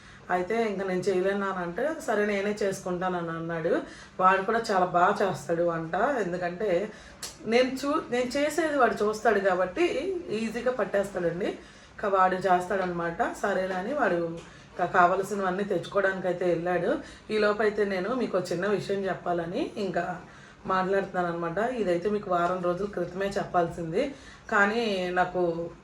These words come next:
కన్ఫర్మ్, కన్ఫర్మేషన్ రాలేదు దీని మీద, అందుకనే నేను చెప్పలేదండి. ఇప్పుడు మీ-, నేనైతే మీకు ఒకటి చూపిస్తాను.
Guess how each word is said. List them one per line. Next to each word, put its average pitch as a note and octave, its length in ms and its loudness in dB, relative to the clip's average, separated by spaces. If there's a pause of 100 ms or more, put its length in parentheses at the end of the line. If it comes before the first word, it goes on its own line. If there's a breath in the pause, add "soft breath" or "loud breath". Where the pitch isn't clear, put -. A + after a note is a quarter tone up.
(420)
కన్ఫర్మ్, F#3+ 800 0
కన్ఫర్మేషన్ G3+ 680 0
రాలేదు F3+ 440 2
దీని D3+ 240 -4
మీద, E3+ 260 2 (580 loud breath)
అందుకనే G3 380 0
నేను F#3 180 -2
చెప్పలేదండి. E3 800 2
ఇప్పుడు B3+ 340 -8
మీ-, F3 240 -4
నేనైతే F3 400 -2
మీకు G3 220 0
ఒకటి D#3 200 -2
చూపిస్తాను. D#3 760 0